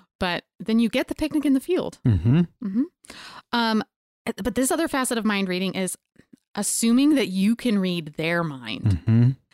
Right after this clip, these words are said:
Speaker 1: And I think we're really bad at giving people the benefit of the doubt.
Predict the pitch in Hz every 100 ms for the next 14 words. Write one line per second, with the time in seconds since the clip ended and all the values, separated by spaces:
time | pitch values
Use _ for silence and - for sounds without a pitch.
0 | _ 202 196 220 220 233 196 190 180 -
1 | 214 180 175 170 165 170 170 - _ _
2 | _ _ _ _ _ - 180 175 - 170
3 | 165 160 156 151 165 156 156 151 - -